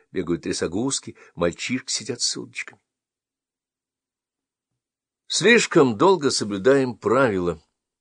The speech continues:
Не можешь делать как надо, делай как можешь.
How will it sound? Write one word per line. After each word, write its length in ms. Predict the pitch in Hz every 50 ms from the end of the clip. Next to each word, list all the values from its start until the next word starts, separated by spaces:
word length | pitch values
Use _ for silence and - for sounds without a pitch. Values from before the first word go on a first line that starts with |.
| _ _
Не 200 | 90 87 95 98
можешь 420 | 98 107 123 143 160 156 156 151
делать 340 | 151 180 185 185 185 185 -
как 320 | - 196 185 180 180 -
надо, 360 | 180 180 170 147 135 135 120 - _ _ _ _ _ _ _
делай 540 | - 92 82 78 - 92 101 113 120 127 123
как 300 | - - 127 113 - -
можешь. 520 | 110 101 101 98 85 85 85 - - -